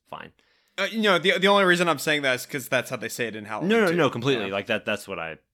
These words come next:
Speaker 1: that the
Speaker 2: Yeah.
Speaker 1: movie, I was gonna say the movie's reverted, but I guess in the actual continuity, they've always said it that way. Interesting. Um, Alex, what have I given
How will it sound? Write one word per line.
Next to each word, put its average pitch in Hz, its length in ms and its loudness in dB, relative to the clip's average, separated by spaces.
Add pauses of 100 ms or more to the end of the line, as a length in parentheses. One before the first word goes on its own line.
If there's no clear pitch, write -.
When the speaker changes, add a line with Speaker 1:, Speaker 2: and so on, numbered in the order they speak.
(120)
Speaker 1:
that 104 120 -6
the 98 60 -4
Speaker 2:
Yeah. 117 60 -2
Speaker 1:
movie, 117 300 -2 (140)
I 143 80 -2
was 127 100 0
gonna 143 120 0
say 139 80 -2
the 127 60 -2
movie's 117 220 -4
reverted, 104 560 -4
but 104 120 -2
I 104 60 2
guess 104 380 -2
in 104 200 -10
the 98 260 -10
actual 101 320 -6
continuity, 92 480 -10
they've 82 140 -10
always 82 240 -8
said - 100 -16
it - 140 -18
that - 160 -16
way. - 140 -18 (2000)
Interesting. 92 380 -18 (600)
Um, 107 300 -4 (240)
Alex, 151 260 2
what 160 160 -2
have 208 80 -2
I 214 100 2
given 131 500 -4